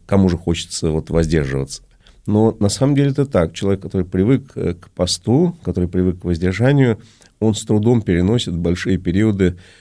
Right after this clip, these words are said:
когда воздержание может быть только таким вот индивидуальным. Надо себя заставлять как-то вот,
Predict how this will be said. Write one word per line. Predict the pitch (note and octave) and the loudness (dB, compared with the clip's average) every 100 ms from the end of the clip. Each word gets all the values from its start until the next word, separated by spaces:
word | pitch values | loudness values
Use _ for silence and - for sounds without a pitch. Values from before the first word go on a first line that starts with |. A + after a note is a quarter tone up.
| _ - | _ -6
когда | E2+ E2 F2+ F#2 F#2 E2+ - | -4 0 2 4 4 2 -2
воздержание | F2+ E2+ E2+ G2 F#2+ - - | -4 -2 0 2 2 0 -2
может | F2+ E2 | -2 -2
быть | F2 | -4
только | - E2+ E2 | -4 -4 -6
таким | - - D2+ D2 | -10 -10 -6 -6
вот | - - | -8 -6
индивидуальным. | F#2 E2+ E2+ F2+ F2+ E2 C#2+ B1 | -2 0 2 2 4 2 0 -2
Надо | D#2 | -4
себя | - E2+ | -4 -2
заставлять | D#2+ - F#2 D#2 E2 D#2 - | -2 -2 0 0 0 0 -4
как-то | - D2+ - C#2+ | -12 -12 -12 -12
вот, | C#2+ | -12